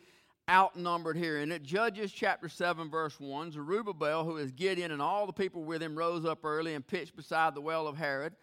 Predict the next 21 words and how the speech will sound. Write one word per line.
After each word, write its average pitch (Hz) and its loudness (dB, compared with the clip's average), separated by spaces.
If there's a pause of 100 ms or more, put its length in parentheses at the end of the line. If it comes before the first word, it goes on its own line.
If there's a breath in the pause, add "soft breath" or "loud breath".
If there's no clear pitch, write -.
(260 loud breath)
so 196 0
that 175 -2
most 240 2
of 220 -2
the 208 0
Midianites 185 2
were 190 -4
on 190 -6
the 175 -4
north 180 -4
side 175 4 (280 loud breath)
of 165 0
them 180 0
by 185 8
the 165 0
hill 180 0
of 170 -2
Moreh 170 0
in 180 -2
the 190 -4
valley. 147 0